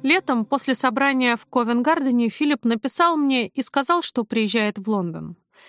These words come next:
Мы, наконец, встречаемся в шикарной квартире в Хакни, снятой через Airbnb.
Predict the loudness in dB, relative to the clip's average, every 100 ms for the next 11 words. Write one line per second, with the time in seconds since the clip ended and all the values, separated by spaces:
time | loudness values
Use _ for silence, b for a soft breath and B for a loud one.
0 | b b 2 4 4 2 2 2 0 -4
1 | -4 -2 0 2 4 2 -2 -2 -4 -2
2 | -4 2 2 2 0 0 -2 -2 -2 0
3 | 2 2 -2 0 0 2 0 0 -2 -6
4 | -10 0 2 2 -2 -2 -2 -2 -4 -8
5 | -4 -2 0 -2 0 -2 -4